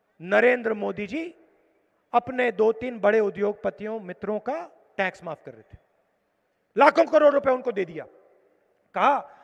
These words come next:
"अर्थव्यवस्था चालू करनी है।" अर्थव्यवस्था चालू कैसे होगी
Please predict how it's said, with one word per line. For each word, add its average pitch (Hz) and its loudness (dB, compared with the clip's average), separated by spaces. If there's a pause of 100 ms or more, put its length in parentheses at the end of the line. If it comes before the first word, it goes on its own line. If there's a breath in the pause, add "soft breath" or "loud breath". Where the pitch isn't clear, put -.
(120)
"अर्थव्यवस्था 240 0
चालू 214 -4
करनी 185 -8
है।" - -18 (3000)
अर्थव्यवस्था 220 -2
चालू 220 -4
कैसे 226 -6
होगी 214 -6